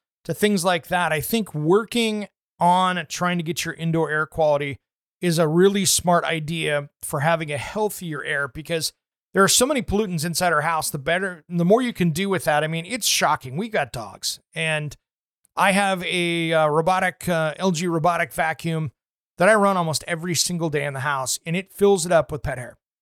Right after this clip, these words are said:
Now, it doesn't get all of it because pet hair ends up getting around everywhere, especially when you have airflow. So it'll come under the, under things. So things that I want you to do if you have pets, make sure that, um, you know, it's handy if your air intake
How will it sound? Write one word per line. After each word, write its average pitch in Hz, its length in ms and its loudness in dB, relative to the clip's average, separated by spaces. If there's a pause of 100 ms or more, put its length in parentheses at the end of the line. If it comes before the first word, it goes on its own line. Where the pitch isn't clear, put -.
(720)
Now, 151 380 0
it 170 80 -6
doesn't 160 260 0
get 156 100 -2
all 196 180 4
of 151 60 -2
it 151 160 -6 (140)
because 147 440 -4 (600)
pet 269 160 6
hair 233 180 6
ends 185 180 0
up 160 140 -6
getting 170 160 -6
around 160 240 0
everywhere, 143 340 -4
especially - 380 0
when 180 100 2
you 160 60 2
have 139 120 0
airflow. 135 380 -4
So 185 140 -2
it'll 185 80 -4
come 160 220 -2
under 139 140 -4
the, 131 200 -6 (640)
under 170 220 2
things. 135 380 -4
So 156 180 0
things 269 400 -2
that 226 100 4
I 220 60 6
want 196 320 2
you 180 60 -2
to 180 60 2
do 185 180 0
if 156 120 -6
you 160 100 -2
have 139 160 -2
pets, - 460 0 (520)
make 202 200 4
sure 247 380 4
that, 170 400 0
um, 156 400 0 (160)
you 170 120 -2
know, 160 160 2
it's - 140 -4
handy 285 380 0
if - 180 -2
your 156 180 -2
air 196 200 0
intake 180 520 -4